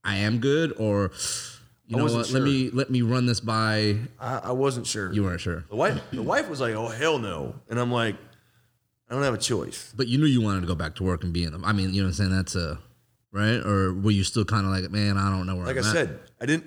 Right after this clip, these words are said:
Speaker 2: I didn't really know.
Speaker 1: Yeah.
Speaker 2: And like I said, it took, it took the battalion C S M that we had at the time.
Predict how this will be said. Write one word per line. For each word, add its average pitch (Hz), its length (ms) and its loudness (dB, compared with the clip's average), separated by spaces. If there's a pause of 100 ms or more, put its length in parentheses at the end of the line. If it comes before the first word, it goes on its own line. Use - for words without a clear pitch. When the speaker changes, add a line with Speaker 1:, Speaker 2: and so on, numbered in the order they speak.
Speaker 2:
I 117 40 -4
didn't 139 160 0
really 143 220 0
know. 135 280 -2 (140)
Speaker 1:
Yeah. 98 180 -2
Speaker 2:
And 95 80 2
like 123 100 4
I 127 40 2
said, 127 200 -2
it 87 120 -6
took, 143 360 -2 (280)
it 113 220 -4
took 220 260 -4 (480)
the 120 80 -16
battalion 226 440 -2
C 175 180 0
S 151 160 0
M 104 480 -2 (760)
that 98 100 -6
we 123 260 -2
had 120 220 -2
at - 80 -6
the - 80 -10
time. 85 580 -6